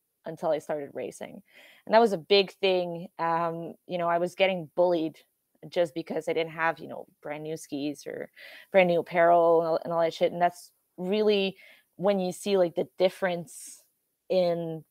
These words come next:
privilege in that kind of environment. Because, okay, let, let's, talking about privilege, I'm gonna acknowledge my own. Like, I'm a white,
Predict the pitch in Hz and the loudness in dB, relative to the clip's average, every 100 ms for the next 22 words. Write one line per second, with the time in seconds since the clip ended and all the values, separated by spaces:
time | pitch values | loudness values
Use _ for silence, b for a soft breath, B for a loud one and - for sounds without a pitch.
0 | _ - 214 202 170 165 156 - - - | _ -2 0 0 0 0 0 -8 -16 -20
1 | _ 175 175 170 160 - 185 165 165 165 | _ -4 0 -2 -2 -4 -4 -2 0 2
2 | 208 180 160 b b b b 208 254 240 | 2 -2 -4 b b b b 4 6 4
3 | - 220 185 175 226 - 226 269 - - | 4 4 6 10 10 12 8 8 2 -20
4 | _ _ _ _ _ _ _ _ _ _ | _ _ _ _ _ _ _ _ _ _
5 | _ - - - 262 302 233 202 240 208 | _ -16 -6 4 6 6 6 6 4 0
6 | 196 190 185 190 175 185 185 185 185 180 | 2 0 0 0 0 0 4 2 2 0
7 | 180 180 220 180 175 180 170 175 175 | 2 2 0 -2 -2 -4 2 4 4